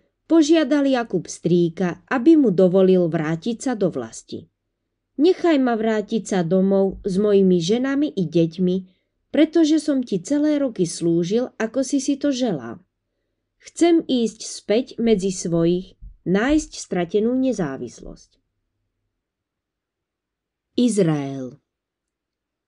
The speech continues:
Jakub sa vydal s celou svojou rodinou na cestu a keď už bol takmer doma, poslal bratovi Ezauovi správu,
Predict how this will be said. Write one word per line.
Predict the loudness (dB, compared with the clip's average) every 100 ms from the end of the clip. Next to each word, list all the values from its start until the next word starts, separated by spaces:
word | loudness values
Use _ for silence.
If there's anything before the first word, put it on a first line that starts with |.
| _ _
Jakub | -2 0 0 0 0
sa | -4 -4
vydal | -2 0 0 -2
s | -6
celou | -4 -2 -2 -6
svojou | -4 0 2 2
rodinou | 0 -2 0 0 -2 -4
na | -12 -12
cestu | -8 -8 -10 -8 -8 -8 _ _ _ _ -6
a | -2
keď | 2 2 0
už | -2
bol | 0 0
takmer | -2 -6 -8 -8
doma, | -6 -4 -4 -6 -10 _ _ _ _ _ _
poslal | -4 -2 0 -2
bratovi | 0 -4 -2 0 2 0
Ezauovi | 0 0 0 0 0 0
správu, | -4 -10 -10 -10 -10 -8 -8 -10